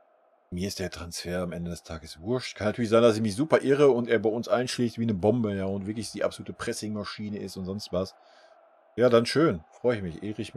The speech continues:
irre ich mich sehr gerne, ja, gar kein Problem. Ähm, ja,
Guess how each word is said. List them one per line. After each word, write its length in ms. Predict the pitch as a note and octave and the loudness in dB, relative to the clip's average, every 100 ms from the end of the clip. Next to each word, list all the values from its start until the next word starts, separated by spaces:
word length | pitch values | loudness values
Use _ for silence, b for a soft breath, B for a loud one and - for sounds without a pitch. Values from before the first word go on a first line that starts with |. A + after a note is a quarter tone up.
| - | -8
irre 180 | A#2+ B2+ | -4 -4
ich 140 | A#2 | -4
mich 180 | A#2+ G#2 | -4 -4
sehr 140 | G2+ G2 | -2 0
gerne, 360 | G2+ A2+ D#2+ | 0 0 -2
ja, 140 | D#2+ F2 | -2 -4
gar 140 | E2+ | -6
kein 160 | F2+ E2+ | -10 -10
Problem. 400 | D2+ D#2+ G2 - _ b b b b _ _ - | -10 -6 -6 -8 _ b b b b _ _ -2
Ähm, 460 | F2+ F#2 F2+ F#2 F2+ _ _ _ _ _ _ _ _ _ _ _ _ _ _ _ _ _ - | 2 4 2 -2 -6 _ _ _ _ _ _ _ _ _ _ _ _ _ _ _ _ _ -2
ja, 360 | F2+ C#3+ G#2+ | 4 6 4